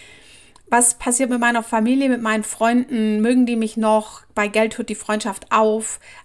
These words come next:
All diese Gedanken, all diese Zweifel, natürlich, und es war wirkliche, echte Terrorbarrieren, da durchzugehen. Aber genau darum geht's, dass wir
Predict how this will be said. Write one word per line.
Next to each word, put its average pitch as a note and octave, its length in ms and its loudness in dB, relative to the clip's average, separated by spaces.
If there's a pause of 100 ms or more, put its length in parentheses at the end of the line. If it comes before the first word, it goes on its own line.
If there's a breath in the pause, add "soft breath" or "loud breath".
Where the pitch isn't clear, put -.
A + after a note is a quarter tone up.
All B3+ 160 2
diese C#4+ 240 -2
Gedanken, B3 520 -2
all A3 120 -4
diese G#3 240 -4
Zweifel, A#3 640 -2 (320 loud breath)
natürlich, C4 560 -2
und G#3+ 120 -4
es G#3+ 200 -6
war A3+ 240 0
wirkliche, A#3+ 680 -2
echte B3 420 -2
Terrorbarrieren, G3 760 -2
da F#3+ 120 -6
durchzugehen. G3+ 880 -8 (540 loud breath)
Aber A3+ 160 -2
genau C4 320 2
darum C4 420 0
geht's, - 500 -2
dass G#3+ 360 -4
wir A3 460 2